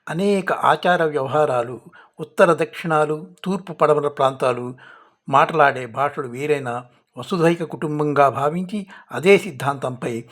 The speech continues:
అఖండ భారత్ ఒకటే అనే సిద్ధాంతాన్ని దృష్టిలో ఉంచుకుని, ప్రాంతాల అభివృద్ధి కొరకు మనము ఏర్పాటు చేసుకున్న వ్యవస్థ ఇది. ప్రతి సంవత్సరము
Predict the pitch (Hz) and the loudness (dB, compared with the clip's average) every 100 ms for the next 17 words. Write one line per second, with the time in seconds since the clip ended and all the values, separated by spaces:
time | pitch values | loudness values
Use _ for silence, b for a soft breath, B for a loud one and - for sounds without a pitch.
0 | b - - 185 190 139 143 139 147 - | b -8 -2 0 2 4 4 4 -2 -12
1 | 131 160 170 156 151 139 123 143 123 151 | -10 -8 -8 -8 -8 -8 -8 -12 -2 -2
2 | 151 151 131 117 117 - 156 156 151 - | 0 -2 -4 -8 -14 -2 2 2 2 -2
3 | 208 220 B B B B - 107 135 190 | 0 0 B B B B 2 6 6 6
4 | 202 180 170 135 175 196 180 175 160 - | 6 6 6 2 -2 -4 -4 -2 -2 -2
5 | 156 135 B B - 143 151 - - 156 | -6 -8 B B -2 0 -2 -4 0 0
6 | 156 180 165 160 156 131 - 160 156 123 | 4 4 4 -2 -4 -4 -6 -2 2 2
7 | 131 b _ - 117 151 - 139 113 - | 0 b _ 0 4 4 2 -2 -4 -10
8 | - b b b _ - 113 - 143 143 | -20 b b b _ -14 -10 -6 0 0
9 | 139 156 151 | 2 2 0